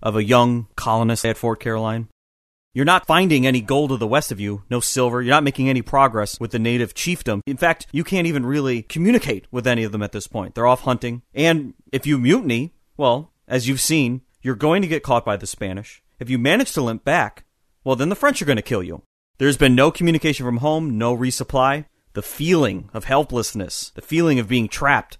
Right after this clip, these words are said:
must have been overwhelming, only to be overtaken by just the raw gut hunger that you must have at this point. And as winter slowly fades away,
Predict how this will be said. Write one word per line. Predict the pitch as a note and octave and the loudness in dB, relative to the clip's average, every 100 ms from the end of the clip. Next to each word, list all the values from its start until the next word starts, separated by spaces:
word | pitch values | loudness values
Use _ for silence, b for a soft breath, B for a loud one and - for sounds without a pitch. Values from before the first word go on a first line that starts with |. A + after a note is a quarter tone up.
| _ - | _ -4
must | G3 F#3+ | -2 -2
have | D3+ | 0
been | D3 | 4
overwhelming, | C#3 A#2+ G#2+ G#2 B2 G2+ D#2+ _ _ _ - | 4 2 0 2 2 2 -6 _ _ _ 2
only | F3 A3 A3+ E3+ C3+ | 8 10 10 8 6
to | C3+ | 4
be | C#3+ | 4
overtaken | D3 C3 B2+ C#3+ C3+ A#2+ | 6 4 2 0 2 0
by | A2 A#2 | 2 2
just | A2+ C#3+ - | 0 -4 -4
the | B2+ G#2 - | -4 -6 -6
raw | G#2+ C3+ D3+ D3 A#2 G#2 | -2 4 8 6 4 0
gut | D#3 C#3 - | 2 2 -2
hunger | - D3 F3+ E3 C3+ G2 - | -2 4 6 6 4 2 -2
that | B2+ - | 0 2
you | B2+ | 4
must | C3 - | 2 4
have | B2+ A2+ | 2 2
at | G#2+ | 0
this | A#2 | -2
point. | - A#2+ G2 - _ _ _ _ _ _ _ | -2 -4 -4 -8 _ _ _ _ _ _ _
And | G2+ G2+ G#2+ | -4 0 2
as | A2+ G2+ | 2 0
winter | G2 A2+ A2 A2+ G2+ | 0 0 0 -2 -2
slowly | - A2+ A2+ A2 | -2 0 0 -2
fades | - A2 A2 - | 0 0 0 0
away, | A2 A2+ A2+ G#2+ | 2 4 4 2